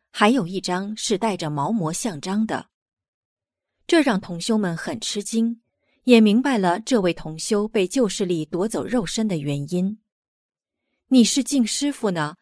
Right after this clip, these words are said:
还是敬其他的乱七八糟的东西呢？这是多么惨痛的教训啊！近几个月，我弟又出现一位病业严重的老年同修。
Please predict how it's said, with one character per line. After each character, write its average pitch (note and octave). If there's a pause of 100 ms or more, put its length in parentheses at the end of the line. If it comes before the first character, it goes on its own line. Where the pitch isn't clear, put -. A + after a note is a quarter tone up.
(140)
还 F3
是 G3
敬 F#3+
其 F#3+
他 B3+
的 E3
乱 G3
七 A3
八 A#3+
糟 C4
的 F#3
东 F3
西 F3+
呢？ D3+ (800)
这 C4
是 G3+
多 C#4+
么 A#3+
惨 -
痛 B3+
的 E3
教 F#3
训 D#3
啊！ C#3 (1800)
近 D4+
几 E3+
个 E3
月， F3 (260)
我 G3
弟 G#3+
又 B3+
出 -
现 F#3
一 E3+
位 F3
病 G3
业 F3+
严 D3+
重 A3
的 E3
老 D#3
年 D3+
同 D3
修。 F3+